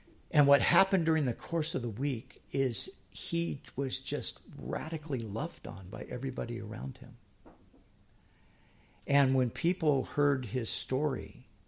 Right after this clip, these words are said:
their, their compassion for him just increased.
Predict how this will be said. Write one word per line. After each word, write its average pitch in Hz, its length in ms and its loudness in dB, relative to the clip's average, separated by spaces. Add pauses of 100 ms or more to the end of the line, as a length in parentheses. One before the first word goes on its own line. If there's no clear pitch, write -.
(1000)
their, 123 480 2 (140)
their 127 160 2
compassion 127 640 0
for 104 200 -4
him 98 180 -4
just - 260 -8
increased. - 840 -10